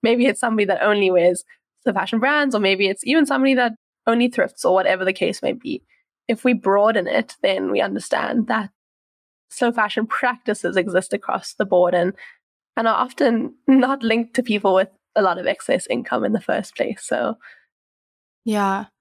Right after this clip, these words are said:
Speaker 2: Yeah, for sure. And I've heard people advocate, like, we shouldn't be calling it slow fashion because that sort of implies shopping, which I don't, I don't know if I totally fully agree with that, but it depends on the context that you're hearing these words. So if slow clothing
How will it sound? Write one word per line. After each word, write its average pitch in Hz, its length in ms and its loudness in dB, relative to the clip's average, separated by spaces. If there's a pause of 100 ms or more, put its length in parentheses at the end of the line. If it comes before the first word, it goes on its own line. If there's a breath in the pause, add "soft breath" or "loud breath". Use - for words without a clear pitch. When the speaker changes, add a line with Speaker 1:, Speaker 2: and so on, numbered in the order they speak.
(460)
Speaker 2:
Yeah, 214 160 2
for 214 160 -2
sure. 214 320 2
And 190 100 -2
I've 220 220 -2
heard 214 160 0
people 214 220 -2
advocate, 196 360 0
like, 202 140 0
we 214 180 2
shouldn't 240 240 0
be 233 60 -2
calling 247 280 0
it 240 100 -8
slow 214 240 0
fashion 214 640 -2
because 202 220 -4
that 202 180 -2
sort 214 180 -4
of 202 40 -2
implies 196 840 0 (380 soft breath)
shopping, 277 640 2
which 240 220 0 (220 loud breath)
I - 80 -2
don't, 339 240 2 (640)
I - 80 -4
don't - 80 2
know 277 60 4
if 262 60 2
I 247 60 0
totally 214 300 0 (120)
fully 247 200 2
agree 254 120 0
with 269 100 0
that, 349 220 0
but 233 120 0
it 240 100 -4 (180)
depends 190 360 0
on 202 200 0
the 202 80 -2
context 285 520 -2
that 202 100 -2
you're 208 100 2
hearing 233 260 0
these 190 200 -6
words. 180 420 0 (420 loud breath)
So 202 500 0
if 208 160 -2
slow 220 360 0
clothing 254 760 2